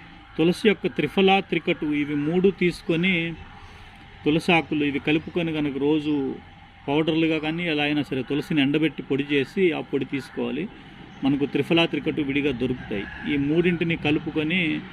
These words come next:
రోజు కనుక సేవించేటట్టయితే ఈ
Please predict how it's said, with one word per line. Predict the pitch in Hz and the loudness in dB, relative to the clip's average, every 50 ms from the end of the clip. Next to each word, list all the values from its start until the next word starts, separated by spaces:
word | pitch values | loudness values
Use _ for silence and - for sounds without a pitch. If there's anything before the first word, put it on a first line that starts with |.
| - - - - - - - - - - - | -16 -16 -16 -16 -16 -16 -18 -18 -16 -12 -4
రోజు | - 139 151 165 170 170 175 | 0 4 4 6 6 6 4
కనుక | 170 156 156 151 143 135 | 4 2 0 -2 -2 -2
సేవించేటట్టయితే | 131 - - 151 156 156 160 151 - 160 147 127 143 127 120 - 131 131 127 - 170 165 156 147 143 139 143 - - - - - - - | -2 0 2 2 2 2 0 -2 -2 -2 -2 -2 -2 -6 -4 -4 -4 -4 -2 -2 -2 0 0 -2 -2 -6 -8 -12 -14 -18 -18 -16 -10 -4
ఈ | 143 139 135 131 127 131 131 120 131 | -2 2 2 4 2 2 2 0 -2